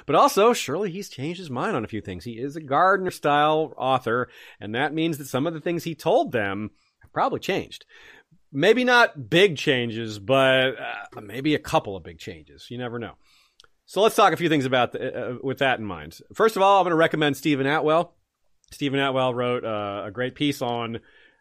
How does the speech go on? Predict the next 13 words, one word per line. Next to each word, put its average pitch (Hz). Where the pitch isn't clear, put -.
how 131
some 156
of 147
these 147
things 147
could 107
be 139
ordered 180
differently 123
in 107
the 104
books. 92
Uh, 107